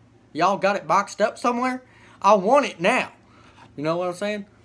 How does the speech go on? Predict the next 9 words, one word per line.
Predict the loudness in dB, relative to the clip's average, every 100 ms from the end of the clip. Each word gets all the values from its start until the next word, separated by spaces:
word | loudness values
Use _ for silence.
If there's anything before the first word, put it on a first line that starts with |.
| _ _ _ _ _ _ _ -20 -18 -18 -18 _ -10
I | -6
mean, | -6
when | -4
they | -4 -4
discontinued | -6 -8 -8 -6 -4 -6 -8 -8
Copenhagen, | -8 -8 -8 -8 -10 -12 -8
uh, | -6 -6
Whiskey | -6 -10 -10
Blend, | -10 -10 -10